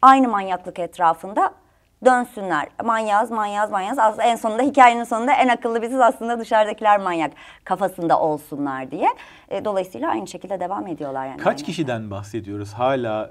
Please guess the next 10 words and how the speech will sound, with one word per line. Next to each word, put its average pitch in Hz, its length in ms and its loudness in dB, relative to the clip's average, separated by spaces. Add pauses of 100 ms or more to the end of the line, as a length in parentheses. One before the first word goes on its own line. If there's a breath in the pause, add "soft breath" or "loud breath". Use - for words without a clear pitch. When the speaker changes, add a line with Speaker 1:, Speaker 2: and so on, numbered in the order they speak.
Speaker 2:
örgütün 113 440 -10
içinde 107 600 -12
bulunan 104 420 -10
ve 101 160 -10 (120)
örgüt 113 300 -10
evlerinde 107 400 -8
yaşayan 101 560 -10
ya 101 180 -12
da 101 240 -12
doğrudan, 104 520 -8